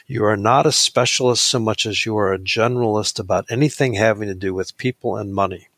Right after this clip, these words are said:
which requires you to know an awful lot. And so the professional gratification that comes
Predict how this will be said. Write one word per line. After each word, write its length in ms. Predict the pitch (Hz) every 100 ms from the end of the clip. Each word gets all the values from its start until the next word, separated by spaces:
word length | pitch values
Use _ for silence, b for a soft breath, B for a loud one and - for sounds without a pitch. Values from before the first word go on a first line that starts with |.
| _ B B B B B
which 240 | 117 -
requires 720 | 110 101 - 120 120 123 110 -
you 80 |
to 160 | 107 -
know 380 | 98 98 104 -
an 100 | 113 -
awful 340 | 113 113 - 95
lot. 380 | 92 85 - -
And 320 | 123 113 110 -
so 220 | - 120
the 140 | 98
professional 600 | 101 - - 151 160 185
gratification 920 | 151 117 120 110 - - 104 107 - 117 B B B -
that 260 | 123 113
comes 760 | - - 160 113 101 107 - -